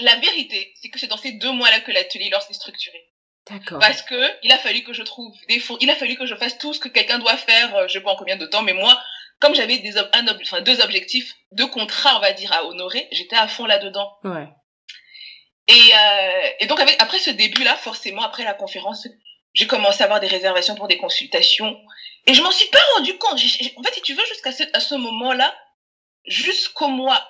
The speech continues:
Speaker 1: très honnêtement, d'avril, mai, j'étais toujours en mode, « Bon, je fais ça vite et après, je vais chercher un, un travail. Je fais ça vite et je vais chercher un travail. »
Speaker 2: Hmm.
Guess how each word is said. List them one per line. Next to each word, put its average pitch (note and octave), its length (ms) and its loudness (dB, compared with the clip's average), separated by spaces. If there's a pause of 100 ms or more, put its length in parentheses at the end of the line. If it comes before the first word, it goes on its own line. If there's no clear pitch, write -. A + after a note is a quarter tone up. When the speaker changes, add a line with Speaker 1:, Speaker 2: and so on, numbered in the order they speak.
(120)
Speaker 1:
très C#4 200 -4
honnêtement, A#3 560 -4
d'avril, A3 500 0
mai, A#3+ 160 4
j'étais D4 160 -4
toujours A#3+ 280 -8
en G3+ 160 0
mode, « A#3+ 180 -6 (240)
Bon, B3+ 180 0
je A#3 100 -2
fais D4 180 4
ça C#4 160 -4
vite C4+ 200 -4
et B3+ 40 0
après, A#3+ 200 -4
je G#3+ 40 -8
vais G#3+ 60 -8
chercher G#3+ 300 -2
un, G3+ 140 -2
un G3 100 -4
travail. E3 320 -8
Je - 120 4
fais C4+ 100 2
ça C4+ 140 2
vite C4+ 180 4
et - 40 0
je - 60 -2
vais A3 60 -2
chercher G3+ 280 -2
un - 60 -2
travail. » F#3+ 280 -2
Speaker 2:
Hmm. E3+ 320 -8